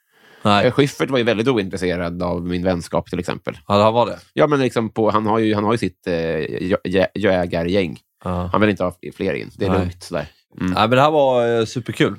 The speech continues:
Speaker 1: Det var... Det var roligt.
Speaker 2: Det var nyttigt, tror jag också.
Speaker 1: Nyttigt, ja.
Speaker 2: Mm. Nu har jag lärt känna mycket m-, m-, mer av dig.
Speaker 1: Vad tar du med dig då?
Speaker 2: Eh, din bröllopsmeny.
Speaker 1: Ja.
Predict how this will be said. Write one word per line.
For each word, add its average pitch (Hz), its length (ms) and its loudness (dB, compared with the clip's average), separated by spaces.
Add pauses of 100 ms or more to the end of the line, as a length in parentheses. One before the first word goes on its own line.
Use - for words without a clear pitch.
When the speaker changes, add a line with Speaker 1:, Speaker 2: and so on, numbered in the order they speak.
(160)
Speaker 1:
Det 113 80 -2
var... 113 640 2 (360)
Det 101 60 -2
var 117 280 6
roligt. 120 440 -2 (160)
Speaker 2:
Det - 60 0
var 110 60 8
nyttigt, 143 340 2
tror 80 100 -2
jag 67 80 2
också. - 280 -6
Speaker 1:
Nyttigt, 117 480 -4
ja. 104 80 2
Speaker 2:
Mm. 123 120 2 (160)
Nu 110 100 2
har 131 80 6
jag 131 120 2
lärt 139 100 0
känna 117 200 0
mycket 117 220 -2
m-, 101 300 -4
m-, - 400 -4
mer 113 180 2
av 55 140 -4
dig. 60 120 -2
Speaker 1:
Vad 131 140 4
tar 160 160 2
du 147 60 0
med 160 240 0
dig 98 80 0
då? 71 120 -4 (1120)
Speaker 2:
Eh, 92 220 2
din 104 140 0
bröllopsmeny. 101 420 -2 (1160)
Speaker 1:
Ja. 123 320 0